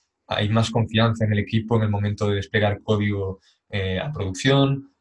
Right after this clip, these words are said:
mayor visibilidad del código que estamos desarrollando, eh, porque hay más eta-, más etapas y tú puedes, eh, en cada etapa identificar los errores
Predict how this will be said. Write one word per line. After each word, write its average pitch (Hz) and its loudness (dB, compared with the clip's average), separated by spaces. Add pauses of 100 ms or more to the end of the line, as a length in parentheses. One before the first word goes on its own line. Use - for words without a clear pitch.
(120)
mayor 107 2
visibilidad 107 2
del 101 -2
código 110 2
que 107 -2
estamos 107 0
desarrollando, 123 2 (380)
eh, 92 -2
porque 104 -2
hay 101 4
más 104 2
eta-, - -6
más 110 2
etapas 123 4
y 110 -2
tú 107 -8
puedes, 104 -2 (260)
eh, 95 -4
en 107 0
cada 110 4
etapa 104 2
identificar 104 -2
los 107 -2
errores 107 0